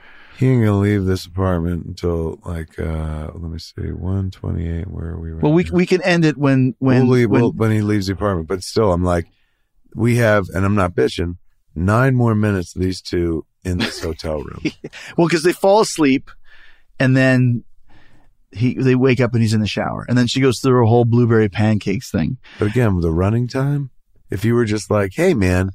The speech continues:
Speaker 1: get this down to a reasonable
Speaker 2: Yeah.
Speaker 1: two hours."
Speaker 2: I would cut most of this scene. I would completely cut the blueberry pancake scene. But once again, you know, this is what Tarantino does. And I know you were talking about Hollywood once
Speaker 1: He
Speaker 2: upon a
Speaker 1: works at
Speaker 2: time.
Speaker 1: his own pace.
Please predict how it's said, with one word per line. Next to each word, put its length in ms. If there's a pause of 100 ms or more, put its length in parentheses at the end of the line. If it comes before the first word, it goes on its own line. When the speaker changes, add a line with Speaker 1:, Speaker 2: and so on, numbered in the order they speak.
(640)
Speaker 1:
get 260
this 240
down 320
to 60
a 120
reasonable 640
Speaker 2:
Yeah. 60
Speaker 1:
two 240
hours." 580 (140)
Speaker 2:
I 100
would 240
cut 460 (720)
most 440
of 120
this 160
scene. 280
I 120
would 120
completely 420
cut 160
the 60
blueberry 380
pancake 480
scene. 380 (420)
But 80
once 240
again, 240
you 80
know, 140
this 180
is 60
what 120
Tarantino 440
does. 200
And 80
I 60
know 140
you 100
were 80
talking 280
about 160
Hollywood 440
once 160
Speaker 1:
He 60
Speaker 2:
upon 60
a 20
Speaker 1:
works 120
at 40
Speaker 2:
time. 80
Speaker 1:
his 120
own 180
pace. 360